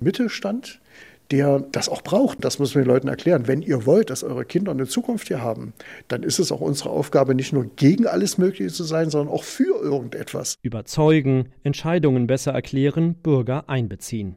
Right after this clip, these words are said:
Speaker 2: Als Landrat bemüht sich Neubauer auch um eine bessere Diskussionskultur.
Speaker 1: In so einer Diskussion nimmt die Gegenseite immer etwas auf, ob sie das will oder nicht.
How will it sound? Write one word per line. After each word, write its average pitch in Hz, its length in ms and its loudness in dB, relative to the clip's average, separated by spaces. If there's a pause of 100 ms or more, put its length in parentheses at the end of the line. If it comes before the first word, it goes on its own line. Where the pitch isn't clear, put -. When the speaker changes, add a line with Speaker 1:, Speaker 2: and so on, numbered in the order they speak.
(140)
Speaker 2:
Als - 220 -10
Landrat 117 520 -2
bemüht 143 280 4
sich 147 200 -2
Neubauer 143 520 2
auch 143 240 0
um 170 120 -2
eine 160 200 2
bessere 131 420 0
Diskussionskultur. 120 1160 -2 (160)
Speaker 1:
In 147 120 6
so 139 120 4
einer 135 160 4
Diskussion 127 800 2 (180)
nimmt 139 340 2
die 151 80 0
Gegenseite 143 540 2
immer 180 320 0
etwas - 280 -8
auf, - 300 -4
ob - 140 -8
sie 131 120 -2
das - 220 -8
will 143 120 -2
oder 135 160 -2
nicht. - 340 -6